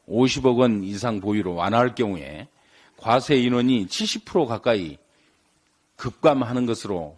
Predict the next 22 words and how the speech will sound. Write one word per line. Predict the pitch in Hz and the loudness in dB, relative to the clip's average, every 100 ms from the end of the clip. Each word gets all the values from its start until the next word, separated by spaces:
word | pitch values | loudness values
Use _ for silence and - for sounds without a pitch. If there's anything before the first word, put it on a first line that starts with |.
| _ | _
파악이 | - 123 113 87 | -12 -10 -8 -10
되었습니다. | 82 78 - 73 - - _ _ _ _ _ _ _ _ | -10 -12 -18 -20 -20 -20 _ _ _ _ _ _ _ _
한국 | 160 165 139 | -2 0 2
예탁, | 147 160 160 127 131 - - | 0 2 2 2 -2 -6 0
예탁결제원 | 135 147 165 139 - - 127 110 156 143 113 101 90 | 0 2 2 0 -2 -4 -4 0 4 4 2 -4 -10
자료에 | 107 110 113 | -6 -2 -2
따르면 | 113 113 104 69 76 107 - _ _ _ _ - | 0 -2 -4 -8 -14 -18 -18 _ _ _ _ -8
작년 | 127 131 143 | -2 2 4
말 | 147 147 139 113 | 4 2 2 -2
기준 | 127 143 135 98 | -4 0 0 0
유가증권 | 113 131 151 131 131 127 | -2 2 2 2 0 0
시장과 | 113 131 131 123 127 107 | -2 -2 -2 2 2 2
코스닥 | - 165 151 147 | -2 -6 -2 -2
시장에서 | - 131 117 104 - 71 76 131 _ _ _ _ | -2 -2 0 -2 -8 -12 -14 -16 _ _ _ _
한 | - 190 | -4 -4
종목의 | 135 123 135 139 123 | -2 0 0 0 -2
주식을 | 117 - 117 80 67 _ _ _ _ _ | -4 -6 -4 -6 -8 _ _ _ _ _
십억 | - 185 185 185 | -6 0 4 4
원 | 175 | 4
이상 | 135 123 143 110 | 2 0 -2 0
보유한 | 127 135 127 | 2 2 2
사람은 | 123 113 117 131 104 76 | 0 0 2 0 -2 -6